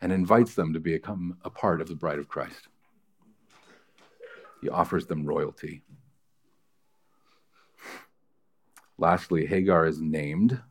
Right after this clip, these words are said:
specifically, as we've talked about extensively. What was the name of the woman in John chapter four? We don't know. She was unnamed. Now, I don't know why, but I wonder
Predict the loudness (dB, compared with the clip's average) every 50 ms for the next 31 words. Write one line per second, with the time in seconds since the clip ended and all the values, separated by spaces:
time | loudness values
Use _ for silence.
0 | -20 -20 -20 -20 _ _ _ _ _ _ _ _ _ _ _ _ _ _ _ -8
1 | -2 0 0 4 6 6 6 6 4 2 4 4 4 4 2 2 -2 -2 -2 -6
2 | _ _ _ _ _ 0 0 0 0 2 0 2 2 0 -2 -4 -4 -4 -2 -2
3 | -2 0 4 6 6 6 6 2 -6 -20 -20 -20 -20 -20 -20 -20 _ _ 8 10
4 | 12 12 12 12 12 12 12 12 12 12 12 12 10 10 10 10 8 6 6 6
5 | 4 4 4 2 0 -2 -2 -4 -8 -4 0 0 0 0 0 -6 _ _ _ _
6 | _ _ _ _ _ _ _ _ _ _ _ _ _ _ _ _ _ _ _ _
7 | _ _ _ _ _ _ _ _ _ _ _ _ _ _ _ _ _ _ _ _
8 | _ _ _ _ _ _ _ -6 -6 -4 -4 -2 -4 -4 -6 -8 _ _ _ _
9 | _ _ _ _ _ _ _ _ _ _ _ _ -6 0 4 4 6 6 4 2
10 | 0 2 2 2 0 0 -4 -6 -12 -14 -16 _ _ _ _ _ _ _ _ _
11 | _ _ _ _ _ _ _ _ _ _ _ _ _ _ _ _ _ _ -2 -2
12 | 0 2 2 2 2 2 0 -2 -4 -4 -6 -8 -12 -14 -18 _ _ _ _ _
13 | _ _ _ _ _ _ _ _ -10 -2 2 4 6 6 4 4 6 8 8 10
14 | 10 10 10 10 10 10 8 6 0